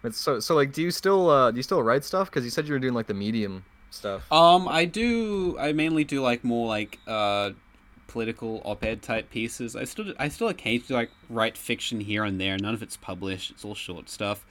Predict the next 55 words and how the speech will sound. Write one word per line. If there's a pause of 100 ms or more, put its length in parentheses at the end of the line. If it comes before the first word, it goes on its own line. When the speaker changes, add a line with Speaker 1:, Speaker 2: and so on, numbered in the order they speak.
(120)
Speaker 1:
Mm. (100)
Speaker 2:
I
definitely
Speaker 1:
Okay.
Speaker 2:
still
have,
like,
a
desire
to,
like, (400)
do,
like, (260)
kind
of,
like, (280)
fictional
stuff.
Like,
I
got
a (640)
channel
where
I
post,
like,
short,
funny
videos,
and (140)
I,
I
would
like
to (220)
try
and,
like, (680)
have,
like,
a,
at
least (140)
try
and
get,
like,
a
T
V
pilot
or
some
shit.